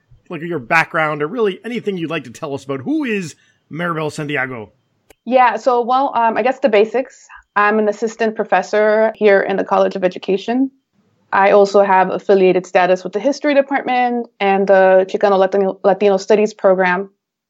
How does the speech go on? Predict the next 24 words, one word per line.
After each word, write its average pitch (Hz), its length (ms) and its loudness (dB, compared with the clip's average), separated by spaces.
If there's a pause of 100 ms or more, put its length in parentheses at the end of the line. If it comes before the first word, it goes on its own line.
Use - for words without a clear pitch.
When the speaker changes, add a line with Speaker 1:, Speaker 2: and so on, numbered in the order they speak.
(400)
Speaker 2:
But 185 480 4 (280)
I 208 120 0
made 220 260 2
my 196 220 2
way 185 400 -2
here 185 680 -2 (380)
through 185 140 4
teaching. 196 440 -2 (520)
I 190 80 2
was 196 180 2
a 190 60 -6
former 185 340 2
high 190 140 0
school - 200 -4
teacher 220 440 2
in 185 140 -2
Los 185 200 -2
Angeles, 208 640 0 (580)
in 208 80 2
the 208 60 6
neighborhood 202 400 6
of 185 60 0
Watts 190 260 0
specifically. 226 800 -2